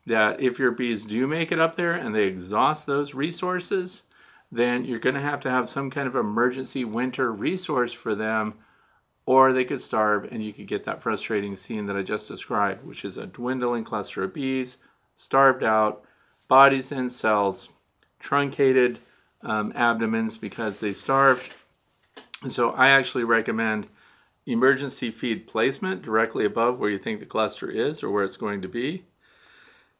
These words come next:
And that's just an insurance policy, so you don't lose your bees in spring. And, uh, I understand the, the natural, uh, method of keeping bees and letting those that don't survive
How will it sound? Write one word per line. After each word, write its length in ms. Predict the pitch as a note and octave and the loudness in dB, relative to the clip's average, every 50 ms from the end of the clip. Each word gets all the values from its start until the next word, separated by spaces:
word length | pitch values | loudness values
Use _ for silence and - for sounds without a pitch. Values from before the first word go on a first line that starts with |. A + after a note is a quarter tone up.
| _ _ _ _ _ _ _ _ _ _ - | _ _ _ _ _ _ _ _ _ _ 0
And 140 | C#3 D3+ D#3+ | 2 6 6
that's 180 | D#3+ D3+ - | 6 6 4
just 160 | - D#3+ - | 0 -2 -2
an 60 | - D3+ | -2 -4
insurance 420 | C#3+ C#3 - D#3+ D#3+ D#3+ D3+ A#2+ | -4 -2 -2 -2 -2 -2 -2 -6
policy, 600 | - - A2+ G#2 G#2 G2 - - - G2+ F#2 - - _ | -4 -2 0 0 0 -2 -8 -10 -14 -14 -16 -20 -20 _
so 160 | - - C3+ | -10 -4 -2
you 60 | B2+ | 0
don't 240 | C3 B2+ B2+ B2+ B2+ | 2 2 0 0 -2
lose 240 | C3 C3+ C3 B2 - | -2 -2 -2 -2 -4
your 80 | C#3 - | -6 -4
bees 500 | D3 D3 C#3 - - - - - - - _ - - | -2 -2 -2 -2 -6 -8 -10 -12 -12 -16 _ -16 -10
in 160 | C3+ A2+ A2 | -8 -6 -6
spring. 460 | - - - C#3 A#2+ G#2 G2+ G2+ - _ _ _ _ _ _ _ _ _ - - - _ _ _ _ _ _ _ - | -6 -6 -2 -2 -2 -2 -4 -8 -16 _ _ _ _ _ _ _ _ _ -20 -20 -20 _ _ _ _ _ _ _ -6
And, 320 | B2 A#2 A2+ A2+ G2 - | -4 -2 -2 -2 0 0
uh, 80 | A#2 - | 0 0
I 140 | - B2 B2 | 2 2 4
understand 680 | B2+ C3 C#3 C#3 C#3 - - C3+ C#3 D#3 F#3+ A3 F3 - - | 4 4 2 2 -2 -2 -2 0 0 0 0 -4 -6 -8 -8
the, 460 | A#2 A2 A2+ A2+ G#2+ G#2 G2+ G2+ G#2 C#3+ - - | -4 -2 0 2 2 2 0 -2 -4 -6 -14 -12
the 160 | - A#2 A2+ | -6 -4 -4
natural, 800 | G#2+ G#2+ G#2+ A2 A#2+ B2+ C#3 C#3 - - D#3 D#3 E3+ E3+ E3 E3+ - _ _ _ - - - - | -4 -2 -2 2 2 2 2 2 0 0 0 0 0 -2 -4 -8 -12 _ _ _ -20 -20 -12 -6
uh, 240 | B2 B2 A#2+ A#2+ - | -2 -2 -2 -2 -2
method 380 | - A#2 A#2+ C3 C3 - F3+ E3 | -2 -2 0 0 0 -2 -4 -6
of 160 | D3 - - | -6 -8 -6
keeping 340 | - C3 B2+ C#3 C#3 B2+ A2+ | -6 -6 -4 -2 -4 -4 -2
bees 460 | A2 A#2+ B2+ C#3 D#3 D#3+ D3 - - | -2 -2 0 2 0 0 0 -4 -8
and 320 | - - G#2 G#2 G#2 G2+ | -8 -6 -6 -6 -4 0
letting 280 | A2 A#2 B2 B2+ A#2+ A2 | 0 0 0 0 0 2
those 280 | A#2 A#2+ B2+ B2 B2 - | 2 2 2 2 0 -2
that 100 | G#2 - | -6 -4
don't 260 | - A2 A2+ A#2 A2+ | -2 -2 -2 -2 -4
survive 680 | - A2+ G2+ G#2 C3+ C#3 D3+ D3+ D3+ D#3 D3 - - | -6 -6 -2 0 2 2 2 2 0 -2 -6 -8 -14